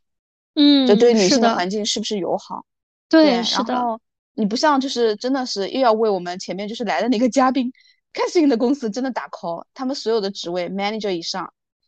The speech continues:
Speaker 1: 嗯。
Speaker 2: 能要女性不要男性。
Speaker 1: 啊，为什么啊？
Speaker 2: 他们是北欧公司嘛，他们是有K P I考核的，然后他们所有岗位就是能要女性。我现在在帮他们看两个职位，就是，就那个职位上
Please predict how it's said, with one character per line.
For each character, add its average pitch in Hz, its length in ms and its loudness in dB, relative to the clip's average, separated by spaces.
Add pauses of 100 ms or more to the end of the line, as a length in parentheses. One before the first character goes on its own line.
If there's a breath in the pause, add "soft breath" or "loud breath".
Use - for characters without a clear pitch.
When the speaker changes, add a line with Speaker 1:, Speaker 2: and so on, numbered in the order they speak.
Speaker 1:
嗯。 269 160 4
Speaker 2:
能 240 140 4
要 294 180 6
女 226 180 0
性 240 240 -2
不 214 140 2
要 233 180 6
男 196 240 -8
性。 - 160 -14 (540)
Speaker 1:
啊， 349 80 4
为 466 220 6 (100)
什 427 100 0
么 330 80 2
啊？ 277 440 2
Speaker 2:
他 294 120 -10
们 269 140 -6
是 277 80 -10
北 226 120 -6
欧 185 120 -4
公 208 180 -8
司 226 140 -12
嘛， 202 140 -6
他 262 100 -10
们 240 80 -8
是 254 80 -6
有 208 60 -4
K 233 160 -12
P 226 40 -8
I 202 140 -2
考 202 160 -8
核 - 220 -10
的， 170 160 0
然 180 100 -2
后 202 140 -2
他 233 100 -6
们 220 80 -4
所 220 140 -2
有 208 40 2
岗 - 160 -4
位 170 220 -4 (320 soft breath)
就 - 100 -6
是 202 140 -2
能 185 140 -2
要 214 160 0
女 175 100 -4
性。 - 140 -8
我 190 80 -6
现 254 100 -4
在 233 60 -2
在 226 80 -2
帮 220 80 -4
他 233 80 -6
们 233 80 -6
看 240 160 -6
两 170 100 -4
个 180 80 -8
职 160 160 -8
位， 180 160 0
就 180 100 -8
是， 170 320 -4 (840)
就 190 100 2
那 214 80 0
个 208 80 4
职 202 160 -2
位 196 100 4
上 202 240 0